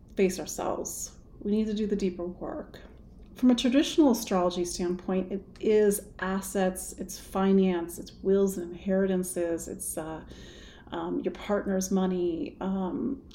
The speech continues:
it, it's wealth. So it does have a very financial, uh, from a cl-, um, from a traditional standpoint, um, connection.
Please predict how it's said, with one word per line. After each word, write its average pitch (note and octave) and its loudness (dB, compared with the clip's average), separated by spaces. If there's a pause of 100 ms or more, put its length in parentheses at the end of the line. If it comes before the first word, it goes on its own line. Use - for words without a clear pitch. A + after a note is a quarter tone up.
it, A3+ 0
it's G3+ -2
wealth. G#3+ 0 (100)
So G#3 2
it G3+ 6
does B3 2
have D4 0
a C4 4
very G#3 6
financial, F#3 2
uh, F3+ -6
from G3+ 0
a F3+ -4
cl-, A3+ -2
um, F#3 2
from F#3+ -2
a F#3+ 4
traditional F#3+ -2
standpoint, F3+ -4
um, F#3 -4
connection. F#3+ 0